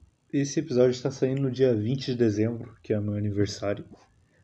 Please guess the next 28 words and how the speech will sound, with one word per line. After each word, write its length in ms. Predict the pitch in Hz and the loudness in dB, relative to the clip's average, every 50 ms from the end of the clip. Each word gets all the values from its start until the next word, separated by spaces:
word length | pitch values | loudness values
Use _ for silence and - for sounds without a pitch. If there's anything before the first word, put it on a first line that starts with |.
| _ _ _ _ _ _ _ _ _ - | _ _ _ _ _ _ _ _ _ -2
E 320 | 151 160 165 160 160 160 160 | 0 0 2 0 0 -2 -2
eu 140 | 156 156 | -4 -2
queria 160 | 151 180 175 165 | -2 -2 -2 -2
fazer 180 | 175 - 160 | -2 0 2
algo 220 | 160 160 156 151 147 | 2 2 2 0 -2
especial 420 | - - 165 160 - 151 143 143 | -4 -4 -4 -2 2 2 2 2
esse 200 | 139 139 - 147 | 2 0 0 0
ano. 300 | 147 151 135 113 104 104 - _ _ _ _ _ _ _ _ _ _ _ _ - | 2 2 0 -2 -4 -8 -14 _ _ _ _ _ _ _ _ _ _ _ _ 2
Como 260 | - 165 165 165 165 | 4 4 6 4 4
a 80 | 165 | 2
gente 240 | 147 - 165 147 - | 0 0 -4 -4 0
teve 200 | - 165 151 147 | 0 0 2 2
muita 260 | 156 156 180 180 185 | 0 -2 -2 -2 -4
coisa 320 | 165 - 147 147 147 131 127 | 0 2 4 4 4 4 2
aqui 120 | 123 127 | 0 -2
no 80 | 127 123 | -2 -2
podcast, 520 | 123 127 110 - - 120 113 113 110 - | -2 -2 -2 0 0 0 0 0 -2 -4
o 20 | - | -6
podcast 400 | - 107 107 - 123 117 113 - | -6 -6 -2 -2 -2 -2 -2 -4
cresceu 320 | - 123 117 117 - 123 | -4 -4 -2 0 0 0
bastante, 720 | 120 120 110 107 - - 123 120 131 143 139 - - - _ _ _ _ _ _ _ _ _ _ _ _ _ _ | 2 0 -2 -2 -6 -6 -4 -4 -4 -6 -8 -12 -18 -20 _ _ _ _ _ _ _ _ _ _ _ _ _ _
e 160 | - 135 123 127 | 0 2 4 4
é 40 | |
uma 160 | 127 131 127 123 | 4 2 0 0
coisa 220 | - 127 120 113 | 0 0 0 2
que 60 | 131 | 2
eu 80 | 135 120 | 0 0
gosto. 440 | 110 110 113 123 143 143 - - | 2 2 0 0 0 -4 -10 -18